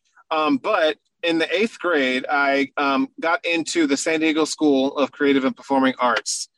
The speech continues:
Now, at that time, the school was fourth through twelfth grade. So I had, I was on the waiting list for, like, three or four years, and I finally got in, in middle school. And, um, the very first semester, I cast in my first, you know, uh,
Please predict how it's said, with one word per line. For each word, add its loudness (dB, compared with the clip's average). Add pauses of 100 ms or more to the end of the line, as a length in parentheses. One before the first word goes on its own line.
(260)
Now, 2
at -2
that 0
time, 0
the 0
school 0
was 0 (100)
fourth 0
through 0
twelfth 0
grade. 0 (320)
So 0
I 0
had, 0
I -2
was 0
on 0
the 2
waiting 0
list -2
for, -2
like, -2 (140)
three 0
or 2
four 0
years, 2
and 0
I -4
finally 0
got 0
in, 0
in -2
middle 0
school. -2 (360)
And, 2 (360)
um, 2
the 0
very 0
first -4
semester, 0
I 0
cast -2
in 0
my 0
first, -4 (320)
you -2
know, 2 (220)
uh, 4